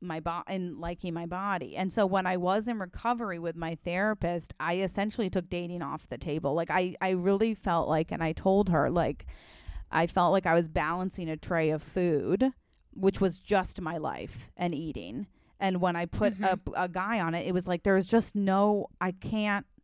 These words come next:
Speaker 1: I, I, like, just felt like my tray wasn't balanced. I couldn't put something on yet that had weight to it. I just couldn't, because it
Speaker 2: Yeah.
Speaker 1: would just cause me such anxiety, and, and I would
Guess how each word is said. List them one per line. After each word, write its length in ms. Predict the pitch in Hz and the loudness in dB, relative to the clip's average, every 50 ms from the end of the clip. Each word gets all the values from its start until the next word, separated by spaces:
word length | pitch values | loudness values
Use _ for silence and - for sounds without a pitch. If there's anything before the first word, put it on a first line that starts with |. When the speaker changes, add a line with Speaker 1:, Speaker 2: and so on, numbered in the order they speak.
| _ _ _ _ _ _ _ _ _ _ _ _ _ - | _ _ _ _ _ _ _ _ _ _ _ _ _ -8
Speaker 1:
I, 240 | 160 165 170 170 - - - | -4 -2 -2 -2 -2 -2 -2
I, 180 | 180 185 196 196 | 0 0 0 0
like, 200 | 202 190 190 - | -2 -4 -4 -4
just 280 | - - 233 - - - | -4 -4 -4 -4 -2 0
felt 160 | 240 226 214 | 2 2 4
like 180 | 214 202 175 185 | 2 2 2 0
my 140 | 175 175 | -2 -2
tray 320 | 175 - - 202 196 202 196 | -2 -2 0 4 4 6 6
wasn't 400 | 196 190 170 180 175 143 170 - | 4 4 2 0 -4 -6 -4 -6
balanced. 520 | 175 160 170 196 220 208 180 170 160 - - | -4 -4 -2 0 0 0 0 -2 -2 -4 -6
I 100 | - 175 | -6 -6
couldn't 500 | - - - 214 214 214 220 196 - - | -6 -4 0 2 2 2 2 0 -2 -2
put 240 | - 196 190 190 | -2 -2 -2 -2
something 440 | - 185 180 180 165 - 190 170 170 | -4 -6 -4 -4 -4 -6 -4 -2 -2
on 520 | 170 180 190 202 196 175 165 165 160 - - _ - | -2 -2 0 0 0 -2 -2 -4 -6 -10 -14 _ -16
yet 380 | - 170 175 170 165 - - - - | -12 -8 -6 -6 -6 -6 -8 -6 -2
that 240 | 165 147 117 - - - - - - - _ - | -2 -2 -2 -2 -6 -16 -20 -20 -20 -20 _ -12
had 340 | - - 185 180 180 175 160 | -4 0 2 2 2 2 0
weight 320 | 190 226 330 381 - - | 0 0 -2 -2 -6 -6
to 240 | - - 160 123 104 | -4 -2 -2 -2 -2
it. 120 | 107 123 - | -4 -4 -2
I 80 | 190 196 | -2 0
just 240 | 180 233 220 - - | 0 0 0 -2 -2
couldn't, 500 | - 233 269 302 277 170 - - - _ _ _ _ _ _ _ _ - - | 0 0 2 2 0 -4 -6 -10 -18 _ _ _ _ _ _ _ _ -10 -6
because 320 | - 214 - 240 233 202 202 | -6 -2 0 2 2 4 4
it 40 | 208 | 4
Speaker 2:
Yeah. 80 | 196 190 185 | 4 4 4
Speaker 1:
would 80 | 175 170 | 2 0
just 340 | - 202 214 233 - - - | 0 0 2 2 0 -2 -8
cause 460 | - - - 208 214 233 254 247 - | -12 -14 -12 -8 -6 -6 -6 -6 -6
me 200 | 233 220 214 208 190 | -6 -6 -6 -6 -8
such 720 | - - - - 214 190 202 - - - - - - - _ _ _ _ _ _ _ - | -10 -12 -10 -8 -6 -6 -6 -8 -10 -14 -18 -18 -18 -20 _ _ _ _ _ _ _ -12
anxiety, 1080 | 185 196 202 202 196 170 190 180 175 185 202 220 226 226 214 185 180 180 180 180 180 - | -8 -6 -6 -6 -4 -4 -4 -4 -4 -4 -4 -4 -4 -6 -6 -6 -6 -6 -6 -6 -8 -8
and, 480 | - 170 180 175 180 180 175 180 165 - - _ _ _ _ - | -6 -6 -6 -4 -6 -6 -6 -8 -10 -12 -16 _ _ _ _ -10
and 180 | 175 180 180 | -8 -6 -4
I 120 | 170 175 180 | -4 -2 0
would 160 | 185 190 | 0 -2